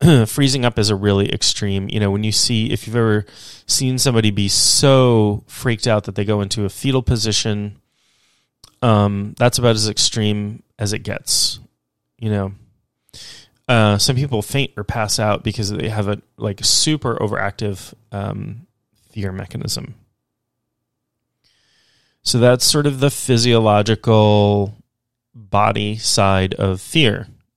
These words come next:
right? And obviously there's a psychological aspect as well. And I'll dive more into that. But, um, the, you know, on the mental, psychological, emotional side,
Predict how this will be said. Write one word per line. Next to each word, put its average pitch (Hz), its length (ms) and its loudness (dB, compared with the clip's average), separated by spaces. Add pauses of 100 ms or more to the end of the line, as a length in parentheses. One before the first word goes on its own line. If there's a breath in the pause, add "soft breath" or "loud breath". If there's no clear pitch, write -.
right? 95 260 -8
And 104 200 -4
obviously 107 460 0
there's 101 320 0
a 104 300 0 (500 loud breath)
psychological 123 1120 0
aspect 104 480 -4
as 113 180 0
well. 127 320 0 (1800 loud breath)
And 113 120 -2
I'll 113 80 0
dive 107 280 -2
more 107 220 -4
into 104 280 -8
that. 107 240 -10 (300)
But, 104 280 -10 (200)
um, 101 440 -2 (1300)
the, 120 220 -8 (200)
you 127 140 -4
know, 110 140 0
on 113 140 -2
the 117 240 -2 (260)
mental, 120 640 0
psychological, 104 760 -2
emotional 104 720 -2
side, 98 640 -6